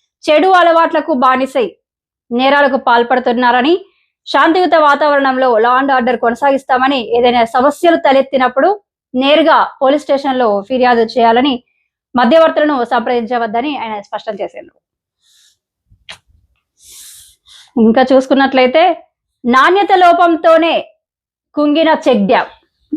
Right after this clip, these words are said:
మానేర్వాగులో డ్యాంను పరిశీలించారు ఎమ్మెల్యే విజయరమణరావు. గత ప్రభుత్వం నిర్లక్ష్యం,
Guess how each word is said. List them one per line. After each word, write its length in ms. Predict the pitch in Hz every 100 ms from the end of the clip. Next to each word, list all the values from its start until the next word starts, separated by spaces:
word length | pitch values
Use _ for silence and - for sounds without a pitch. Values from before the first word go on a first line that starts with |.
| - 233
మానేర్వాగులో 680 | 254 320 359 339 320 339 330
డ్యాంను 340 | 302 285 320
పరిశీలించారు 760 | 320 277 311 294 277 294 339 403
ఎమ్మెల్యే 540 | 269 269 285 294 247 202
విజయరమణరావు. 840 | 226 220 254 240 208 175 165 - _ _ _ _ _ _ _ _ _ _ _ _ _ _ _ _ _ -
గత 300 | 208 240 320
ప్రభుత్వం 400 | 330 330 311 349
నిర్లక్ష్యం, 520 | 339 320 320 - 359